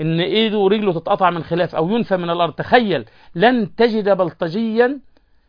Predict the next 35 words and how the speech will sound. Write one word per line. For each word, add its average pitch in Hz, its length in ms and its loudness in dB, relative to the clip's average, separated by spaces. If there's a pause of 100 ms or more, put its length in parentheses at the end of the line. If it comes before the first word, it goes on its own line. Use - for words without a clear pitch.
(920)
بعد 185 500 8
الآن 214 600 4 (180)
أبدًا، 180 520 4 (440)
إنما 180 240 0
جزاء 170 360 -2
الذين 175 320 -2
يحاربون 170 520 -2
الله 175 300 2
ورسوله 220 520 0 (300)
أن، 208 260 0 (100)
آه، 160 640 0
ويسعون 175 420 0
في 151 60 -6
الأرض 180 260 -2
فسادا 185 420 -4
أن 190 100 -4
يقتلوا 170 480 -4
أو 160 100 -2
يصلبوا 165 460 -4
أو 160 40 -2
تقطع 165 420 -4
أيديهم 160 340 -4
وأرجلهم 160 420 -4
من 156 140 -6
إيه؟ 165 220 -6 (280)
من 165 100 -6
خلاف، 151 320 -6
"ولكم 175 340 2
في 156 120 -8
القصاص 175 480 -2
حياة"، 160 760 4 (280)
حياة 165 380 2
يا 156 180 -2
أولي 170 200 -2
الإيه؟ 165 340 -2